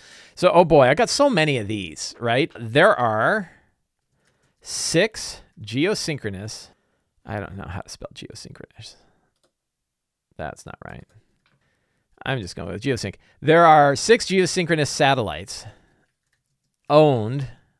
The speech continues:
in the hacker speak, by the fourth emperor.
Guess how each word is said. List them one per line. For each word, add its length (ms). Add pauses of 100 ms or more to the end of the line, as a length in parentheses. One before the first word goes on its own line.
(220)
in 140
the 80
hacker 480
speak, 580
by 760
the 120
fourth 320
emperor. 500